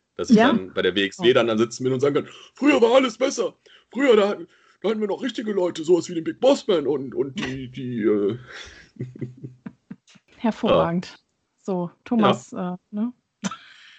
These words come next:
Speaker 1: Was?
Speaker 2: <laughs> Nix, alles gut.
Speaker 1: Ich bin nur ehrlich.
Speaker 2: Ja, ich weiß.
Speaker 1: Ja. <laughs>
Speaker 2: Dann würde ich sagen, wie immer, äh, bevor wir uns gleich verabschieden, das letzte Wort für unseren Gast, ne?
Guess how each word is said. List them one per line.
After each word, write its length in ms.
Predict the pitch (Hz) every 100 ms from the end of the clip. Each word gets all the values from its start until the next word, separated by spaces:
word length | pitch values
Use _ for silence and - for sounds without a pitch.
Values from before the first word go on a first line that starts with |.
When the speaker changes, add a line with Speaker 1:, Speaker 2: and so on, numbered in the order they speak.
| 339 -
Speaker 1:
Was? 400 | 143 110 - - _ _ -
Speaker 2:
<laughs> 460 | - - - -
Nix, 240 | 320 359 -
alles 300 | 220 233 -
gut. 140 | 302
Speaker 1:
Ich 80 | -
bin 160 | 139 127
nur 140 | 156
ehrlich. 540 | - 139 90 87 - _ _ _
Speaker 2:
Ja, 240 | 240 247
ich 180 | 160 -
weiß. 440 | 269 277 208 - _ _ _ _ _ _ -
Speaker 1:
Ja. 300 | 92 123 - - _
<laughs> 120 | - 127 123 - - - 220 - - 131 135 127 139 143 - 131 127 _ _ _ _ _
Speaker 2:
Dann 300 | 240 240 277
würde 140 | 285 294
ich 80 | -
sagen, 380 | 220 226 262
wie 100 | 262
immer, 420 | - 233 254 294 359 415 - _ - -
äh, 200 | 240 240
bevor 320 | 233 220 269
wir 80 | 247
uns 120 | 233
gleich 200 | 247 226
verabschieden, 460 | - - - 294 254
das 140 | 226
letzte 420 | 240 247 - 240
Wort 340 | 226 220 233 247
für 120 | -
unseren 280 | 233 226 233
Gast, 360 | 359 - -
ne? 180 | 196 247